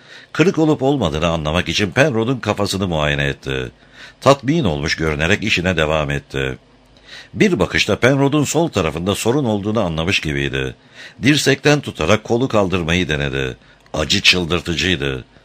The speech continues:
Penrod dişlerini sıkarak bağırmamayı başardı.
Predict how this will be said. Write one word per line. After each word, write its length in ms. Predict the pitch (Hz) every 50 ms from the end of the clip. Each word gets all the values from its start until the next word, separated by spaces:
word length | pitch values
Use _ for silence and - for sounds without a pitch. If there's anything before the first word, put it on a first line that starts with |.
| _ - - - - - - _ _ -
Penrod 400 | - 170 170 160 175 170 175 -
dişlerini 440 | 147 139 - - 123 131 139 156 -
sıkarak 440 | - - - 135 143 135 98 87
bağırmamayı 600 | 95 104 120 139 131 101 85 78 78 90 95 80
başardı. 680 | 71 76 73 - 71 71 71 69 65 67 65 64 62 55